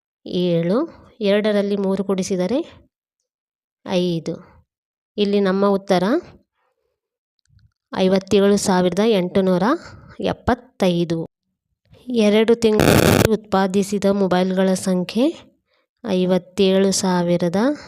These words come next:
ಎಂಟುನೂರ ಎಪ್ಪತ್ತೈದು. ಈ ಬಂದಂತಹ ಉತ್ತರದಲ್ಲಿ ನಾವು ಮಾರಾಟವಾದ ಮೊಬೈಲ್ಗಳ ಸಂಖ್ಯೆಯನ್ನು ಮೈನಸ್ ಮಾಡೋಣ, ಅಂದರೆ ನಲವತ್ತೆರಡು ಸಾವಿರದ ಐದುನೂರ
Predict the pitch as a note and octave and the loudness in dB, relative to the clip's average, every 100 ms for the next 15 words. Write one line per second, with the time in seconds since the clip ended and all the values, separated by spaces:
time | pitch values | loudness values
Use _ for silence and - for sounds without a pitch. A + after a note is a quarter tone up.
0 | - G3 E3+ E3+ F3+ F3 F3 E3+ A3+ D#4 | -10 -4 -2 -2 0 0 0 0 0 -2
1 | - - _ _ _ F#3 E3+ - E3+ E3+ | -8 -20 _ _ _ -6 -6 -4 -4 -4
2 | - E3 D#3+ D#3 E3+ D#3 - _ _ _ | -4 -6 -4 -4 -6 -6 -16 _ _ _
3 | _ _ _ _ _ _ _ _ _ _ | _ _ _ _ _ _ _ _ _ _
4 | _ _ - G#3+ G3+ G#3 G#3 A3+ A3+ A3+ | _ _ -6 -2 0 2 0 0 0 0
5 | A3 A3 G3+ G3+ G3+ G3+ G3+ G3+ G3+ G3 | 2 2 0 0 0 0 0 0 0 0
6 | F#3 A#3+ C#4 G#3+ F#3 G3 G#3+ A3 G#3+ G#3 | 2 0 0 0 2 2 2 2 2 2
7 | G3+ G3 F#3+ G3+ G3+ G3+ G3 F#3+ F3+ G3 | 2 2 2 2 0 0 -2 -2 -2 -2
8 | F#3+ G#3 E4+ - - F#3+ F#3 G3+ B3+ G#3 | 0 0 -2 -4 -8 -2 0 0 0 0
9 | F#3 F3 E3+ F3 - - F#3+ F#3 G3 C4 | 0 2 0 -4 -8 -10 -4 -2 0 0
10 | G#3+ F3+ G3 G3+ F#3+ F#3+ G#3 - F#3 F3+ | 0 0 0 0 0 2 -2 -2 -4 -2
11 | F3+ F3 G#3 D4+ - - - _ _ _ | -4 -4 -4 -4 -8 -20 -20 _ _ _
12 | _ - - G3 G3+ G#3 F#3+ F#3 | _ -8 -2 0 2 2 2 2